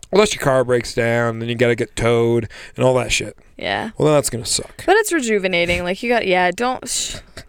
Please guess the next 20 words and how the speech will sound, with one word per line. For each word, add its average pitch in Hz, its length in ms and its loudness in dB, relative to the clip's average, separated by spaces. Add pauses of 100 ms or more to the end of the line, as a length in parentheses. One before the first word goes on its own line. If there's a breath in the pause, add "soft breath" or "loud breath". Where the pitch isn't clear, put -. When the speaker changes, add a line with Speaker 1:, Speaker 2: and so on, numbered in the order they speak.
Speaker 2:
shoot, - 300 -10
yeah, 165 160 0
then 190 160 0
your 320 140 0
life 180 300 0
just, - 380 -8
you 208 160 -2
just, 143 280 6
Speaker 1:
Yeah. 120 180 0 (1120 soft breath)
Speaker 2:
yeah. 143 380 -8
Speaker 1:
Like 160 140 6
this 180 120 2
podcast. 185 520 4
Speaker 2:
You 233 80 2
need 262 180 4
to 180 60 -12
change 185 260 -2
your 160 100 -6
ways 160 300 -2
then, 147 340 -6